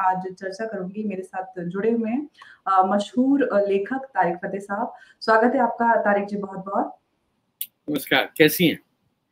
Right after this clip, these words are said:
Speaker 1: मैं बहुत अच्छी हूँ, आप कैसे हैं?
Speaker 2: सर्दी में घिरे हुए हैं, यहाँ ना मंदिर है ना मस्जिद है।
Speaker 1: <laughs> अ, बनवा लीजिए एक, आप, आ-, आपको आराम मिलेगा।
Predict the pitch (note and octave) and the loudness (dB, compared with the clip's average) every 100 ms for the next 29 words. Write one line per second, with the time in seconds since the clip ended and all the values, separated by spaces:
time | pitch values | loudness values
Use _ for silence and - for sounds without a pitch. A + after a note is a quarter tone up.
0 | _ - A#3 A#3 A3+ G#3+ G#3 A3+ G#3+ G#3 | _ -2 2 4 2 -2 -4 -4 -4 -4
1 | A#3+ A3+ A#3+ C#4+ - - - _ _ _ | -4 -2 0 0 -6 -16 -20 _ _ _
2 | _ _ - - _ - E3+ E3+ A#3 A#3 | _ _ -20 -20 _ 4 6 8 6 6
3 | G#3+ C3+ D3+ D3+ D3 C#3 C3 C3+ C#3+ E3+ | 6 6 6 6 4 0 0 0 2 2
4 | D3+ C#3 C3+ B2+ D3+ D#3+ E3+ D#3+ C#3 A#2 | 0 -4 -6 -6 2 6 6 6 2 -4
5 | A#2 C3 A#2+ G#2 _ _ _ C4 - - | -8 -6 -6 -6 _ _ _ 2 4 0
6 | - G4 - E4+ - C4+ - B3+ - - | 4 6 8 8 8 4 4 -2 -4 -10
7 | - - - _ - - _ - A3 A#3 | -20 -20 -20 _ -20 -20 _ 0 6 8
8 | A#3+ A#3+ C#4+ D#4+ D4+ D#4+ C#4+ C4+ - - | 10 10 8 4 2 2 2 -2 -4 -2
9 | A3 A#3+ A#3+ B3+ - - _ _ A3 A3+ | 4 6 4 0 -4 -6 _ _ 0 4
10 | A3+ A3 A3+ B3+ B3+ - G#3+ G#3 A3+ B3 | 4 4 2 2 2 2 0 0 0 0
11 | A#3+ A#3 A3+ | 0 -4 -8